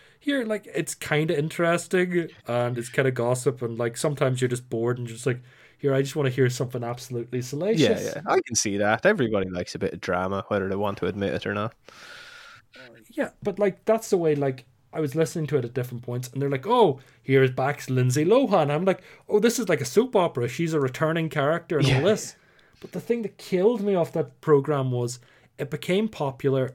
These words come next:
Speaker 1: and then Ralph Garman was doing these characters at the start. He was doing, like, "These are the Germans, and this is David Bowie, and this is this." And it took about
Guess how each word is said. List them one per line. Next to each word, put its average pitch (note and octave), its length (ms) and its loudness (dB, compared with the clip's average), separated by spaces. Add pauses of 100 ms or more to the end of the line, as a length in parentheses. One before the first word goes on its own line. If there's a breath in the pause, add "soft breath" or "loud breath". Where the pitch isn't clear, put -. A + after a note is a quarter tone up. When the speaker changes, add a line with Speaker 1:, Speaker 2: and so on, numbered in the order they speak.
Speaker 1:
and B2+ 80 -4
then B2 100 -2
Ralph C#3+ 280 -2
Garman C#3+ 360 0
was B2 120 -4
doing C3+ 280 0
these B2 160 -4
characters C#3 640 -2
at B2 120 -8
the C3 100 -10
start. B2 360 -4
He A#2+ 60 -4
was A2 100 -6
doing, G#2+ 160 -8
like, G2+ 160 -14 (340 soft breath)
"These A#2+ 220 -2
are D3+ 80 4
the F#3 120 2
Germans, D#3 720 -2
and A2 160 -10
this G#2+ 160 -8
is D#3 80 -10
David D3+ 420 2
Bowie, C3+ 400 2
and A2 160 -6
this A#2+ 180 -4
is B2+ 140 0
this." B2+ 240 -2 (340 soft breath)
And C3 100 -6
it B2+ 100 -8
took F3 220 -4
about C#3 240 -6